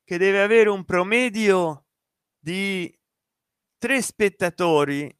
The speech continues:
e quindi significa che magari se stai al, eh, primo stream e c'hai tre o quattro spettatori per tutto il tempo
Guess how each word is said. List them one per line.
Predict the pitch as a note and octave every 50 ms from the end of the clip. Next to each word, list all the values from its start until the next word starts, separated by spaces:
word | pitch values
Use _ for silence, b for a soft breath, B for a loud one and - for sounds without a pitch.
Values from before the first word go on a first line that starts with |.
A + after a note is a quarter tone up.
| _ _ _ _ _
e | _ - -
quindi | - A#3+ B3+ G3+ F#3+
significa | - - F3 F3 F3 F3 - - D3+ - F3 D#3 D3+ D#3 C#3+ - _ _ _
che | _ F3
magari | E3 D#3+ D#3 E3 E3+ A3+ B3+ C4 B3 A3 F#3 D#3+ C3+ C3 _ _ _ _ _ _ _ _ _ _ _ _ _ _ _ _
se | - - - E3+
stai | D3 - - A3+ A3+ A3+ A3 G#3 G3+ F#3 E3+ D#3+ C#3+ -
al, | F#2 C#3+ D#3 D#3 D#3 D#3 D3+ D3+ D3 C#3+ C#3+ C#3+ C#3+
eh, | C#3 C#3 C3+ C3+ C3+ C3+ C3 - _ _
primo | _ - G#3+ G#3+ G3 F#3 F3+ E3 C#3+
stream | - - - _ _ - A3 A3+ B3+ B3 A#3+ A#3 G#3 F#3+ F3 D#3 C#3 C3+ _ _ _ _ _ _ _ _ _ _ _ _ _ _ _ _ _ _ _ _ _ _ _ _ _
e | C#3+ D3+ C#3+
c'hai | - - F#3 F3+ E3+
tre | - - F#3+ A3 G#3+ G3+ F#3
o | E3+ D3+
quattro | - F#3 F3+ F3+ F3+ E3
spettatori | D3 - - D3+ D3 - D3 C#3+ - A3 A#3 A#3+ G#3+ F#3 D#3+ C#3+
per | - - C3 B2+
tutto | - E3 D#3+ - E3
il | D3+ C#3+
tempo | - G#3+ A#3 C4 B3 G#3+ - - D3 C3+ B2 A#2+ -